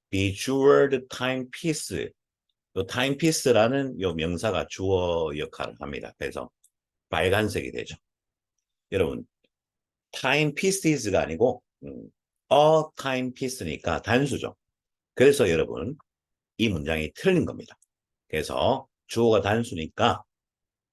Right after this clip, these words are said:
were가 아니고, 어, 비동사 과거 단수인, 어, was로 이렇게 were를 was로 고쳐야 하겠습니다.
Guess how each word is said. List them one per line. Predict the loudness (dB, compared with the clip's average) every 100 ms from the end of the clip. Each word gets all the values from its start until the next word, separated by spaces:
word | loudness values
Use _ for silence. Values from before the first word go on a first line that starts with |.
| 0
were가 | 4 6 4
아니고, | -2 0 0 0 -4 _ _
어, | -18 -16 -16 _ _ _ _
비동사 | -4 -2 -4 -6 -10
과거 | -8 -8 -6 -6 -6 -10 _ _
단수인, | -6 -6 -6 -8 -10 -12 -16 _ _ _ _
어, | -10 -8 -8 -14 -8
was로 | 2 6 6 4 0 2 4 4 2 -4
이렇게 | -8 -8 -10 -8 -8 -10 _ _ _ _ _ _ _ _ _ -20 -20 _ _ _ _ _ _ _ 0
were를 | 2 2 0 -4 -4
was로 | 2 2 4 2 4 4 4
고쳐야 | 0 -4 -4 -4 -2 0 -2
하겠습니다. | -4 -8 -10 -16 -16